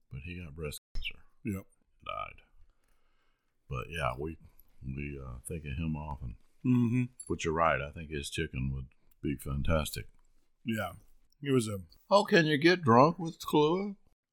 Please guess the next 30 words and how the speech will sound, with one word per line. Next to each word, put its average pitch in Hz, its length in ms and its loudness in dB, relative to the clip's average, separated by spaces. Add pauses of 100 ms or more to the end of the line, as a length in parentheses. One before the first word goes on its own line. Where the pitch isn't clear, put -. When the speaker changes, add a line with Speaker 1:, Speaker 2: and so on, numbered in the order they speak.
(1080)
Speaker 2:
Yes. 87 100 2
Speaker 1:
I 147 60 10
don't 165 100 8
know 151 80 12
why 147 200 12
this 127 120 6
is 110 120 0
always 104 300 6
on 98 160 2
the 90 100 0
internet. 73 300 -4
Can 82 160 -10
you 62 240 -6
get 135 100 6
drunk 139 260 -2
Speaker 2:
<laughs> 78 100 -8
Speaker 1:
drinking - 360 8
this? - 100 10 (880)
Yes. 80 460 2 (220)
It's 90 200 -4
twenty 113 320 0
percent 90 380 -6
alcohol. 55 520 -6 (1300)
Speaker 2:
Really, 139 260 4
that's 107 160 -4
it? 120 160 2 (800)
Speaker 1:
Yeah, 139 260 10
that's - 200 0
what 92 180 0
the - 60 -20